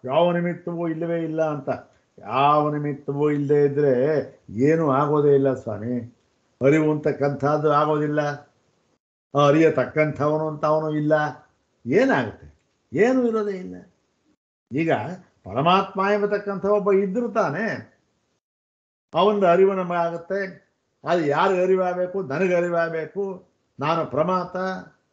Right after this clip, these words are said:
ಅರಿವು ಅಂತಕ್ಕಂಥದ್ದು ಪರಮಾತ್ಮ ಅಂತಕ್ಕಂಥದ್ದು ವಿಷಯ. ಈ ಅರಿವು ಅಂತಕ್ಕಂಥ ಸಾಧನ ಇವೆಲ್ಲ ಇರುತ್ತೆ.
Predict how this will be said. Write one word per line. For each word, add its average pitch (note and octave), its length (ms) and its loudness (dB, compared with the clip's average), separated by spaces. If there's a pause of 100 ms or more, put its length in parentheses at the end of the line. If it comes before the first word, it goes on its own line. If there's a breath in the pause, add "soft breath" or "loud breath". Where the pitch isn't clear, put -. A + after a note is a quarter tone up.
(220)
ಅರಿವು F3 260 4
ಅಂತಕ್ಕಂಥದ್ದು D#3 840 -4
ಪರಮಾತ್ಮ E3 540 0
ಅಂತಕ್ಕಂಥದ್ದು C#3+ 680 -6
ವಿಷಯ. E3 400 -2 (1800)
ಈ G3+ 120 8
ಅರಿವು G3 320 6
ಅಂತಕ್ಕಂಥ D#3 500 -8 (200)
ಸಾಧನ F3 360 -4 (300)
ಇವೆಲ್ಲ B3 240 -4
ಇರುತ್ತೆ. G#3+ 680 -4